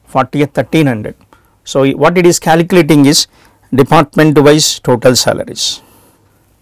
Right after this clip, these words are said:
but, uh, it is not sorted. I want to sort this output. I want to sort this output based on department wise. So, if you want to sort, then use, so order by department number. So, which order?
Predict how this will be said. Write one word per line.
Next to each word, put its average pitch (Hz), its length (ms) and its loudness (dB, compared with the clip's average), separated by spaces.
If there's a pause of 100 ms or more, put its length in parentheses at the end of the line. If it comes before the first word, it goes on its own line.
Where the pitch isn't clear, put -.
(120)
but, 180 240 -2
uh, - 260 0 (180)
it 180 160 0
is - 80 -2
not 214 180 2
sorted. 180 460 0 (440)
I 135 80 0
want 143 220 0
to 147 60 0
sort 143 300 2
this 139 180 -2
output. 131 520 -4 (240)
I 135 100 -2
want 143 220 0
to 151 80 -2
sort 147 280 0
this 143 200 -2
output 147 360 -2
based 135 220 -2
on 139 140 -2
department 131 580 -4
wise. 110 380 -8 (480)
So, - 160 0
if 170 100 -2
you 190 80 6
want 208 200 4
to 233 60 4
sort, 143 300 2 (320)
then 139 300 0
use, 156 480 2 (720)
so - 340 -2
order 147 320 4
by 143 180 4 (640)
department 131 540 0
number. 113 300 -2 (1040)
So, 127 200 -2
which 127 220 -2
order? 147 280 2